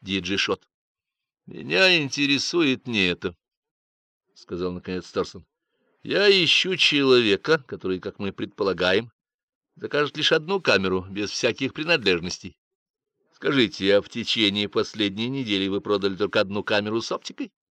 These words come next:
«Хм, точнее говоря, не совсем. Одну с доставкой, фактически оплачены ещё две, но мы их не получили и поэтому не доставили».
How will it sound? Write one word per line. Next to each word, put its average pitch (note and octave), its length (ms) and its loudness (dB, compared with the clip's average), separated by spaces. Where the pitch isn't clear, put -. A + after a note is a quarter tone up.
«Хм, G#2 540 -2
точнее G#2 720 2
говоря, A3 400 4
не A#3 160 -2
совсем. C3+ 480 -2
Одну B2+ 520 4
с F#2+ 100 -4
доставкой, G2 800 0
фактически - 460 -4
оплачены G#2 400 2
ещё G2+ 320 0
две, A2+ 340 0
но G2+ 160 -2
мы G2+ 140 0
их G2+ 180 0
не B2 120 -2
получили F#3+ 580 0
и F#2+ 60 0
поэтому G2 360 -2
не D#3+ 140 -2
доставили». F#2+ 540 2